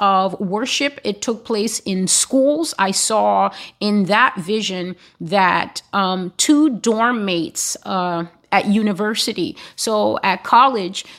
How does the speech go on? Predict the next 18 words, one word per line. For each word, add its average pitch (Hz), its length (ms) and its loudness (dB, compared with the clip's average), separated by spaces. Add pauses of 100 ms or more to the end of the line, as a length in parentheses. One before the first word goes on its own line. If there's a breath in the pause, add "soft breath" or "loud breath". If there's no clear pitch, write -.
(100)
two 294 340 0
kids 247 360 -4
from 208 200 -4
different 220 280 -4
backgrounds 196 560 0
and 196 120 -4
different 208 340 -4
viewpoints 202 600 -4
were 196 140 -6
put 262 440 -2
in 220 200 -2
the 208 100 -2
same 202 640 -2
room, 196 320 -2 (220 loud breath)
and 185 260 2
based 233 540 0
on 208 440 0
disagreements 208 840 -2